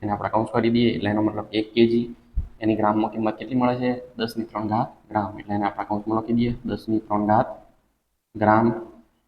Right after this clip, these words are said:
પછી જે મીટર છે એને આપણે કૌંસ કરી દઈએ અને એક મીટર, એનો મતલબ એક મીટર, એક મીટર બરાબર કેટલા થશે? દસની બે ઘાત સેન્ટીમીટર, એટલે એને પણ આપણે કૌંસમાં લખી દઈએ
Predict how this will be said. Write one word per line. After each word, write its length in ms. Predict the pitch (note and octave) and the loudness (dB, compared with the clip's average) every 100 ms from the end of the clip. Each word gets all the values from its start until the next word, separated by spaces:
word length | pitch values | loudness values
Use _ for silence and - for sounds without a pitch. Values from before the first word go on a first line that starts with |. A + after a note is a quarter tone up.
| _ - | _ -4
પછી 160 | A2+ | 0
જે 80 | A2 | 4
મીટર 340 | A2+ A2 A#2+ A#2 | 6 6 4 4
છે 200 | C3 A#2+ A#2+ - - - A2+ | 4 2 2 -6 -12 -10 -2
એને 120 | A2 | 0
આપણે 180 | A2+ A2+ | 2 2
કૌંસ 180 | A#2 A#2+ | 0 2
કરી 180 | A#2 | 2
દઈએ 220 | A#2 A#2+ B2 A#2+ - G#2+ | 2 2 -2 -8 -10 -4
અને 100 | G#2 | -2
એક 140 | A2 | 0
મીટર, 280 | A2 A2+ A#2 - - _ _ | 0 2 0 -2 -16 _ _
એનો 80 | G#2+ | -2
મતલબ 280 | G#2 G2+ G#2+ | -2 -2 -2
એક 180 | G#2+ A2+ | 0 2
મીટર, 300 | A#2 A#2+ B2 - | 4 4 2 -2
એક 140 | A#2 A2+ | -4 -4
મીટર 220 | G2+ G2+ | -4 -2
બરાબર 280 | G2+ G2+ G2+ | 0 0 -2
કેટલા 200 | - B2+ | -2 -2
થશે? 300 | C3 C3 B2+ | 0 -4 -2
દસની 280 | A2+ - A2 | -2 -4 -4
બે 160 | G#2 | 0
ઘાત 200 | G2+ C3+ - | 2 0 -4
સેન્ટીમીટર, 540 | - G#2 G#2 G#2+ G#2 | -8 -8 0 0 -2
એટલે 260 | G#2 - G2+ | -8 -10 -4
એને 120 | G2+ | -4
પણ 120 | G#2 | -2
આપણે 200 | G#2 G2+ | -4 -4
કૌંસમાં 380 | G2+ G2+ G#2+ A2 | -8 -10 -8 -10
લખી 120 | A#2+ | -8
દઈએ 200 | A2+ A#2+ | -2 -2